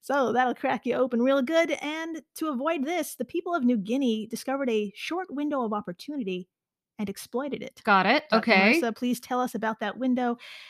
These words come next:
Speaker 1: and what else Doctor Douglas found when looking at, looking at all those, uh, eggshell fragments.
Speaker 2: Nothing would make me happier. Let's talk about it. Quote, "The eggshells carry another interesting implication. Based on the patterns in the eggs, the team suggests that people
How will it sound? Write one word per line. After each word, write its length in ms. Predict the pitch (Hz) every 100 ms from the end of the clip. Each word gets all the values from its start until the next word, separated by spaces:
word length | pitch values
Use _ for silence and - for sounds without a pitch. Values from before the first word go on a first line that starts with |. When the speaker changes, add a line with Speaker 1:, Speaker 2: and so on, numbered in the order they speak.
| - _
Speaker 1:
and 120 | 190
what 100 | 240
else 180 | 285 262
Doctor 260 | - 233 190
Douglas 400 | 202 202 190 180
found 520 | - 285 320 233 202
when 160 | 190 196
looking 280 | 214 202 208
at, 80 | 220 _
looking 260 | 247 240 190
at 60 |
all 140 | 185 180
those, 400 | 170 160 170 160
uh, 200 | 160 - -
eggshell 440 | 190 - - -
fragments. 680 | - 202 208 185 - - -
Speaker 2:
Nothing 260 | 202 180 190
would 140 | 175
make 180 | 180 170
me 100 | 185
happier. 400 | 196 196 196 190
Let's 200 | 214 220
talk 200 | 254 226
about 180 | 233 233
it. 140 | 226
Quote, 360 | - 302 285 - - - - -
"The 240 | 233 302
eggshells 560 | 285 302 294 302 277 247
carry 360 | - 269 233 -
another 580 | 240 226 233 277 392 381
interesting 540 | 208 185 202 - 196 190
implication. 800 | 185 180 175 185 185 - - 214 - -
Based 320 | 220 226 -
on 80 | 302
the 100 | 330
patterns 520 | 359 208 196 185 175 -
in 120 | 220
the 140 | 262 208
eggs, 240 | 190 165
the 100 | 196
team 360 | 202 - 262 277
suggests 640 | - 285 202 196 175 -
that 260 | - - _
people 480 | - 254 302 285